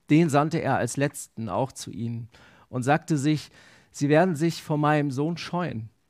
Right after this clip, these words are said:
Sie aber, die Weingärtner, sprachen untereinander, ‚Dies ist der Erbe, kommt, lasst uns ihn töten, so wird das Erbe unser sein.‘ Und sie nahmen ihn und töteten ihn und warfen ihn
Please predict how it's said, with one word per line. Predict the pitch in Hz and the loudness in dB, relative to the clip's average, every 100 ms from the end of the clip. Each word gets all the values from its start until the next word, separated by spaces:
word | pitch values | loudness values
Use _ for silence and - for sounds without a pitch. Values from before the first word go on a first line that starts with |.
| _ _ _ - _ _ _ - | _ _ _ -20 _ _ _ -10
Sie | 143 165 165 | -4 2 4
aber, | 175 170 | 4 4
die | 147 123 | 2 2
Weingärtner, | 143 175 160 156 165 156 | 2 2 0 0 0 -2
sprachen | - 135 156 156 160 | -2 2 4 4 0
untereinander, | 160 175 151 156 156 160 151 151 - - - - | 0 2 2 2 2 4 4 2 -8 -20 -20 -10
‚Dies | 151 226 196 | 0 0 0
ist | - 185 185 - | 0 0 0 2
der | 170 160 | 0 2
Erbe, | 185 156 127 127 - | 2 2 0 -2 -2
kommt, | 196 220 190 - | 2 2 2 -2
lasst | 147 170 - | 2 2 2
uns | 196 160 | -2 -2
ihn | 175 170 | -2 -2
töten, | - 190 196 127 117 113 - | 2 4 4 -2 -6 -8 -16
so | - 139 196 139 | -4 4 4 4
wird | 165 175 - 135 | 2 2 -2 -2
das | 131 | -2
Erbe | - 151 165 147 | 0 0 2 0
unser | - 143 123 110 | 0 0 0 0
sein.‘ | 104 107 120 123 _ _ _ - - | -2 -6 -8 -12 _ _ _ -20 -10
Und | - 147 | -4 -2
sie | 131 | 0
nahmen | 143 139 147 180 185 | 2 4 4 2 0
ihn | 165 175 - | 0 0 -2
und | 113 - | -8 -2
töteten | 170 165 151 139 117 | 0 0 -2 -4 -4
ihn | 127 135 131 127 - - _ - | 0 0 0 -4 -12 -20 _ -8
und | 127 113 | -6 0
warfen | 120 139 - 131 | 0 0 -4 -10
ihn | - 117 127 120 | -8 -6 -4 -4